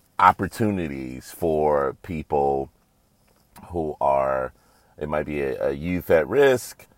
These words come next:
um, but specifically we help people who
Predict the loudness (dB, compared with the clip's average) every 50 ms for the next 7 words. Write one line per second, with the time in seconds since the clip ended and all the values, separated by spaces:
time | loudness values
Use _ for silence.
0 | _ _ _ _ -4 -2 0 0 0 -2 -4 -4 -2 -2 -2 -2 -4 -10 -4 -4
1 | -4 -4 -2 2 4 4 4 4 2 2 2 2 2 2 2 0 0 -2 -2 0
2 | 0 -2 -2 -4 -6 -8 -10 _ _ _ _ _ _ 0 2 2 2 2 -4 -10
3 | -8 -4 -2 0 0 0 -2 -2 -4 -4 -2 -2 -2 -4 -6 -10